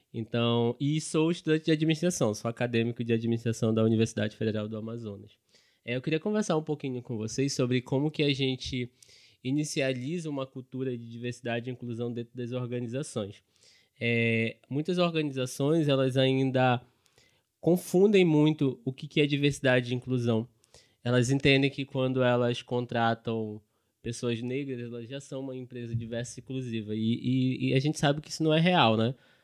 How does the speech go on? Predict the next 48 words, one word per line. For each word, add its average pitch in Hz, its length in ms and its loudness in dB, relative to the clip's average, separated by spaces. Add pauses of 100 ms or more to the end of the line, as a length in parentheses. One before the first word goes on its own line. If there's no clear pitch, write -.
(140)
A 107 80 -6
gente 117 220 -6
sabe 117 260 -2
que 113 500 -4
não 120 200 -4
necessariamente 127 800 -4
empresas 120 320 -4
diversas 120 440 -2
são 123 160 -2
empresas 123 460 -2
inclusivas. 117 640 -2
E 113 100 -4
isso 123 140 -6
é 139 60 0
muito 135 220 -4
grave, 120 380 -2
porque - 260 -12
acaba 117 440 -2 (320)
não 117 120 -6
retendo 117 400 -6
talentos, 127 760 0
acaba 117 420 -6
causando 117 380 -4
uma 110 260 -4 (480)
péssima 135 320 2
experiência 131 680 0
para 113 100 -4
essas 117 160 -8
pessoas 120 320 -8
que - 60 -18
são 123 120 -6
contratadas. 117 680 -12 (580)
E 143 60 -6
eu 160 100 -2
queria 180 220 -2
fa-, 160 320 -4
é, 123 180 2
conversar 131 360 2
um 131 40 2
pouquinho 131 280 -2
com 127 80 -6
vocês 151 260 -4
sobre 156 160 -4
o 156 40 -10
que, 160 100 -10
que - 80 -12
vocês 160 320 2
entendem 151 560 2